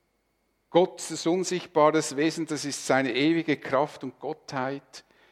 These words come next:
wird seit der Schöpfung der Welt, wenn man es wahrnimmt,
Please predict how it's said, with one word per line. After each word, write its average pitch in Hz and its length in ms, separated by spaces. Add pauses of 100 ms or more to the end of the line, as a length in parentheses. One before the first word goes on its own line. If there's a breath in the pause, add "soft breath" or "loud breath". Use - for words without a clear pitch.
wird 131 180
seit 151 360
der 139 60
Schöpfung 170 600
der 123 220
Welt, 156 500
wenn 156 260
man 170 180
es 135 260
wahrnimmt, 175 840